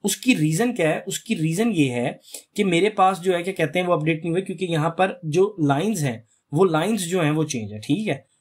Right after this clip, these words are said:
तो मैं यहाँ पर आ जाता हूँ, यहाँ पर आके उसी तरीके से मैं अपना जो है, क्या कहते हैं, बैंक जो है वो सिलेक्ट करता हूँ,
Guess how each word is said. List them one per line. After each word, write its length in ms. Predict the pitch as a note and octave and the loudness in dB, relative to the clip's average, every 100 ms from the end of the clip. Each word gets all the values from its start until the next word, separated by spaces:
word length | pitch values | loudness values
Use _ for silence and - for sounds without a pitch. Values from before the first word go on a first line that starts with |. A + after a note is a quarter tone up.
| _ - | _ 2
तो 60 | |
मैं 100 | D3+ | 4
यहाँ 240 | C3+ B2 B2+ | 4 0 2
पर 100 | D3 | 2
आ 60 | D3 | 2
जाता 200 | D#3 E3+ | 0 -2
हूँ, 200 | G#3 - _ _ _ _ _ _ _ _ - - _ _ _ - C#3 | -4 -6 _ _ _ _ _ _ _ _ -20 -20 _ _ _ -10 2
यहाँ 240 | D3 F3+ | 2 2
पर 140 | F#3 F3 | 2 2
आके 260 | D#3 F#3 F#3 | 2 -2 -4
उसी 260 | E3+ G#3 | -2 -2
तरीके 360 | G#3 D#3 C#3+ C#3 | 0 0 2 0
से 280 | - D3+ - D3 | 0 -4 -2 0
मैं 120 | D3 | 2
अपना 320 | C#3 C#3+ D3+ | 0 0 2
जो 140 | D3 C3+ | 2 0
है, 80 | C3 | -2
क्या 140 | D3 | -2
कहते 260 | C#3 - C#3+ | -2 0 0
हैं, 120 | B2+ | 4
बैंक 200 | C#3+ D3 | 2 2
जो 120 | D3 | 2
है 60 | C#3 | 2
वो 120 | C#3+ | 2
सिलेक्ट 320 | C#3+ A#2+ A#2 | -2 -4 -6
करता 300 | - C3 D#3+ | -8 -6 -4
हूँ, 120 | E3 | -6